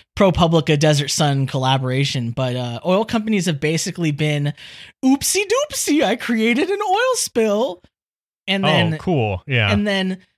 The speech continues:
Speaker 1: they harvest the oil from the oil spill. So
Speaker 2: Huh.
Speaker 1: it doesn't
Speaker 2: Mm,
Speaker 1: count
Speaker 2: okay.
Speaker 1: as an oil well. <laughs>
Speaker 2: Hmm.
Speaker 1: So it's
Speaker 2: Hmm.
Speaker 1: like free money. <laughs>
Speaker 2: So you just spill oil into the literal desert here.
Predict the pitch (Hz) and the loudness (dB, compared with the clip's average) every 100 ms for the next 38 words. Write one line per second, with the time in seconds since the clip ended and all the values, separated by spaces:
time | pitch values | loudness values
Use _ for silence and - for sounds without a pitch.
0 | - 160 202 196 170 - 247 311 240 190 | -10 -2 0 0 0 0 2 2 2 0
1 | 170 - 180 180 196 220 196 139 - 165 | -2 -6 -6 -4 -2 0 0 -4 -4 -4
2 | 160 165 160 143 - 104 64 - _ _ | -2 -2 -4 -4 -8 -12 -14 -20 _ _
3 | _ _ _ _ _ _ _ _ - - | _ _ _ _ _ _ _ _ -8 0
4 | 220 190 170 143 - 226 214 277 143 277 | 2 2 2 0 0 -4 0 2 2 0
5 | - - 294 294 220 113 98 185 185 214 | -2 -2 0 0 2 2 2 2 0 0
6 | 247 185 139 117 82 _ - 214 - - | 0 0 -2 -4 -12 _ -8 -8 -10 -20
7 | - - - - - _ _ _ _ _ | -20 -20 -20 -20 -20 _ _ _ _ _
8 | 190 156 101 - - - - 269 277 185 | -2 0 0 -4 -10 -8 0 4 4 4
9 | 202 247 233 - - 233 254 233 190 202 | 4 2 0 -6 -6 -2 -2 0 -2 -2
10 | 135 95 165 - _ - _ _ _ _ | -4 -10 -14 -16 _ -20 _ _ _ _
11 | 240 - - - 156 185 180 185 - - | -12 -10 -8 -4 -2 -2 -2 -2 -4 -4
12 | - 180 165 147 139 156 139 120 120 135 | 0 2 0 0 0 2 2 0 -2 -2
13 | 135 - 131 117 127 127 165 160 127 107 | -2 0 0 0 -2 -2 -2 -2 0 2
14 | 127 117 113 90 - 110 80 82 | 2 2 0 -4 -4 -2 -4 -10